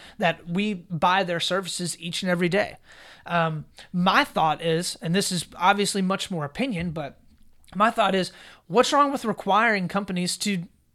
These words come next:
tell what their demographic layout of their company is? You obviously don't have to go down to each individual department, and you don't have to give away names and social security numbers, but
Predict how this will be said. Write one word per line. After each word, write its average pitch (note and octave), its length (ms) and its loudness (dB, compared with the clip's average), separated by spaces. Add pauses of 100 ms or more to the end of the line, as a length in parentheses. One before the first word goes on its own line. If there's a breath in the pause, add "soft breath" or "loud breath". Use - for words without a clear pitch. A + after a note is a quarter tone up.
(140)
tell B3 320 4
what E3 200 0
their E3 120 0
demographic D#3 640 0 (160)
layout E3 420 4
of D3 60 -2
their C#3+ 140 -4
company C3+ 440 -8
is? G#2 240 -12 (200 loud breath)
You D4+ 120 2
obviously G#3 320 2
don't F3+ 200 2
have F3 160 0
to E3 80 -6
go F3 120 2
down F3 240 2
to E3+ 160 -4
each F3 160 -4
individual E3 540 -2
department, E3 560 -4
and B3+ 80 -8
you D#3+ 100 -4
don't F#3 140 0
have F3+ 140 -2
to E3 60 -10
give D#3+ 200 -2
away D#3+ 220 0
names D3 500 -2
and C3+ 100 -14
social F3+ 360 -2
security G3+ 440 -2
numbers, D#3 380 -6
but F3 220 -2